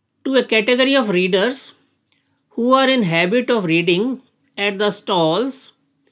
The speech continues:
as they are educated but too poor to buy them, so they try to steal the knowledge while the owner of the shop is busy somewhere else. He gives the example of a boy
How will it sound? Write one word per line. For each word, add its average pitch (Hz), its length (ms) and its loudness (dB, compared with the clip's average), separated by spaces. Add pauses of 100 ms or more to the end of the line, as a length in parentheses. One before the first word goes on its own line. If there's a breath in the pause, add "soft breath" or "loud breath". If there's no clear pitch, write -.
(680)
as 233 360 0
they 240 220 2
are 233 60 -4
educated 220 800 -2 (140)
but 196 320 -6
too 254 220 -2
poor 180 460 0 (120)
to 175 80 -4
buy 156 320 -2
them, 185 360 -6 (560)
so 247 240 -2
they 247 160 0
try 220 380 2
to 240 220 -2
steal 247 400 -4
the 233 160 0
knowledge 175 640 -2 (420)
while 202 400 2
the 214 160 2
owner 208 340 0
of 220 180 -2
the 202 100 2
shop 165 500 -4 (720)
is 185 220 2
busy 180 440 0
somewhere 180 480 -2
else. 120 640 -10 (800)
He 170 200 0
gives 214 320 2
the 208 120 2
example 196 560 0
of 196 160 0
a 208 120 0
boy 190 420 -2